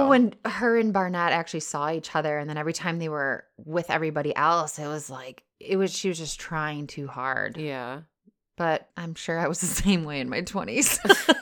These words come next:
Speaker 2: I'm sure I was too, actually,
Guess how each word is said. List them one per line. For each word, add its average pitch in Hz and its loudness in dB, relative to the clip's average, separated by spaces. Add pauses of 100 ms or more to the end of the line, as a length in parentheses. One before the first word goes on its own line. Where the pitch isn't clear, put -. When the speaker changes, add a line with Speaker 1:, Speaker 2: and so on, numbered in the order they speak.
(760)
Speaker 2:
I'm 285 10
sure 277 10
I 208 12
was 202 6
too, 160 2 (160)
actually, 135 -2